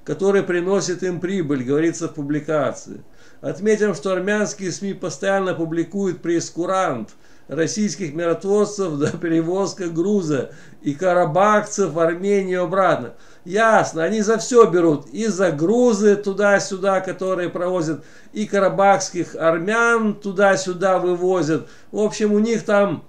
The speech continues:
золотое дно. Э, поэтому они и так вцепившись, э, в эти территории, не хотят уходить ни за какие деньги. Каждый грузовик там им,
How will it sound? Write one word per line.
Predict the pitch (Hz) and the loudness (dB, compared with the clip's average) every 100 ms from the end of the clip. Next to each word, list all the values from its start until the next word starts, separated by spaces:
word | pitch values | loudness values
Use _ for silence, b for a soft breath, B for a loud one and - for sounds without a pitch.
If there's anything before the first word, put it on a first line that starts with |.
| - - - - - - - - | -20 -20 -20 -20 -20 -20 -18 -18
золотое | - 113 165 185 196 226 226 214 196 | -12 -2 2 2 2 6 6 6 4
дно. | 180 214 180 113 - - b b - | 4 4 6 2 -4 -16 b b -10
Э, | 143 | -6
поэтому | 151 185 214 208 202 190 190 | -2 0 2 2 0 0 0
они | 180 190 208 196 | 0 2 2 0
и | |
так | 185 214 202 | 0 0 0
вцепившись, | - 196 226 233 214 - 151 143 - - | -4 -8 -4 -4 -4 -2 0 -2 -6 -6
э, | 143 143 135 131 120 113 107 | -2 0 0 0 -2 -2 -6
в | 139 | -6
эти | 175 180 | -4 -4
территории, | 160 170 170 170 220 220 185 160 131 - B B - | -4 -2 -2 0 2 4 4 2 0 -4 B B -12
не | 143 165 | -6 -4
хотят | 180 196 208 202 190 | -4 -2 2 2 2
уходить | 180 175 185 180 196 139 | -4 -2 -2 -2 -4 -6
ни | 170 170 | -4 -2
за | 160 | -2
какие | 160 170 196 202 | -6 -8 -6 -4
деньги. | 175 190 175 139 143 | -2 -2 0 0 -2
Каждый | 139 196 190 165 165 180 | -2 -2 0 0 0 0
грузовик | 156 170 160 185 208 - | 0 0 -2 -2 -4 -2
там | 170 165 | -2 0
им, | 160 135 | 0 -2